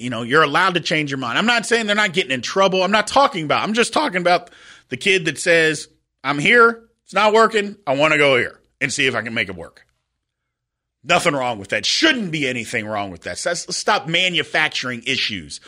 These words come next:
especially when we're dealing with children. 'Cause, again, eighteen to twenty, they're still kids. They're still kids. Now,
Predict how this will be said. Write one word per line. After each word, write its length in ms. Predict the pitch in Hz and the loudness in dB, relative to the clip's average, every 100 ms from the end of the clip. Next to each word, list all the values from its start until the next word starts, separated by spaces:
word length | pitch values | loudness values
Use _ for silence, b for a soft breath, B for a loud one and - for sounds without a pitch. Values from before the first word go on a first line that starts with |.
| B B | B B
especially 440 | - 180 170 143 | -2 0 0 -2
when 180 | 131 131 | -4 -4
we're 80 | 123 | -4
dealing 320 | 127 123 117 | -2 -2 -2
with 140 | 104 101 | -6 -4
children. 400 | 127 95 - - _ | -4 -4 -8 -20 _
'Cause, 240 | 113 92 - B B - | -8 -8 -12 B B -4
again, 280 | 123 110 - | -2 -2 -2
eighteen 400 | 160 175 175 185 | -2 -2 -4 -4
to 80 | 156 | -4
twenty, 260 | 151 165 156 | -6 -4 -2
they're 160 | 147 | -2
still 280 | 156 - 170 | -2 -2 -4
kids. 500 | - - - - - _ _ | -4 -10 -10 -14 -20 _ _
They're 100 | 139 | -8
still 220 | 139 147 | -4 -4
kids. 400 | 110 85 _ - _ _ _ _ _ _ _ _ _ _ _ _ | -6 -14 _ -20 _ _ _ _ _ _ _ _ _ _ _ _
Now, 340 | 175 185 92 | 0 0 0